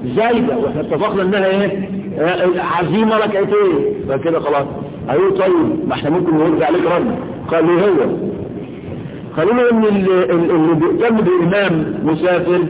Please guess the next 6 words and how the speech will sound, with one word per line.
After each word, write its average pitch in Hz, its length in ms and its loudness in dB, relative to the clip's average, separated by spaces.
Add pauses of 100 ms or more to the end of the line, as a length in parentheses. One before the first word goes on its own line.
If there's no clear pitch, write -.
(580)
بيقوم 220 420 2
يكمل، 196 720 0
لأن 214 200 2
النبي 190 320 2
علمنا 220 360 2
ده، 247 240 0